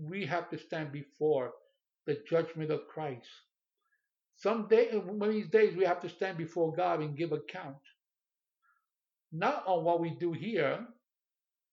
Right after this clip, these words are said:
but what we did with Jesus. Have we received his love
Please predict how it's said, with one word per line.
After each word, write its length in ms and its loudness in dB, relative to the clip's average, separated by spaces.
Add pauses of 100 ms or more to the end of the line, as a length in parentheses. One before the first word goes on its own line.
(420)
but 240 4
what 180 4
we 120 -4
did 260 0
with 180 -6
Jesus. 420 -10 (1600)
Have 200 -4
we 100 -6
received 580 -10
his 200 -6
love 280 -4